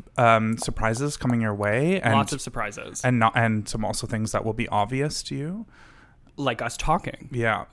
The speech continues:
Speaker 2: Coming your way.
Speaker 1: What's season five gonna be about?
Speaker 2: Oh, that's a good question.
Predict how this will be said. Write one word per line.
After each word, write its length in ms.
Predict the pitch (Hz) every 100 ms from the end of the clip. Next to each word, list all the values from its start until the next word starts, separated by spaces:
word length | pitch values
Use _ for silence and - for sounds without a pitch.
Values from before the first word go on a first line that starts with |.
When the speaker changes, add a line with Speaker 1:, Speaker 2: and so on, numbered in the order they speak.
| 131
Speaker 2:
Coming 240 | 135 117
your 140 | 107 107
way. 340 | 123 - - -
Speaker 1:
What's 200 | 196 -
season 240 | 202 214
five 220 | 175 151
gonna 140 | 135 120
be 80 | 104
about? 260 | 101 - - - - -
Speaker 2:
Oh, 340 | 180 151 120 -
that's 220 | 151 -
a 60 | 160
good 220 | 151 135
question. 480 | 131 120 147 147